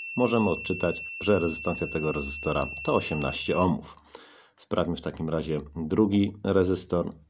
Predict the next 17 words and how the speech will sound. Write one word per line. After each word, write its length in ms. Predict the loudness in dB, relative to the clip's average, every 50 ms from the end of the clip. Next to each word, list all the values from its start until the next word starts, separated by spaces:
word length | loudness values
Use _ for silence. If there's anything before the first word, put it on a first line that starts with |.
| _ _ _ -8
na 200 | -4 -2 -2 -2
przykład 480 | -2 -6 -12 -8 -6 -8 -8 -8 -8 2
ten. 360 | 4 6 6 6 4 2 0 -4 -12 _ _ _ _ _ _ _ _ _ _ _ _ _ _ _ _ _ _ _ _ _ _ -8
I 100 | -6 -6
teraz 800 | -6 -4 -2 0 0 2 0 0 -2 -4 -10 -14 -16 -18 -20 _ _ _ -20 -20 -20 -20 -20 -20 -20 -20 -20 -20 -20 -20 -20 -20 -20 -20 -20 -20 -20 -20 -20 -20 -20 -20 -20 -20 -20 -10
tutaj 260 | -10 -2 -2 -2 -2
odczytujemy, 800 | -2 -6 -12 -12 -14 -12 -8 -4 -2 0 0 0 -2 -4 -6 -8 -6
że 160 | -2 -2 0
rezystancja 720 | 0 0 -2 -2 -8 -4 -2 -2 -2 -2 -2 0 0 0
to 340 | 0 -2 -4 -2 -2 -2 -2 -4 -8 -18 -6 4
osiem 400 | 4 4 4 4 0 -4 -4 -4
ohmów. 480 | -6 -8 -8 -8 -12 -16 -20 -20 -20 -20 _ _ _ _ _ _ _ _ _ _ _ _ _ _ _ _ _ _ _
Z 100 | -20 -10
kolei 360 | -4 -4 -2 0 0 -2 -2
weźmy 260 | -2 -4 -4 -4 -6
ten 160 | -6 -6 -6 -6
ostatni. 720 | -8 -10 -10 -2 2 2 2 2 2 0 2 2 2 0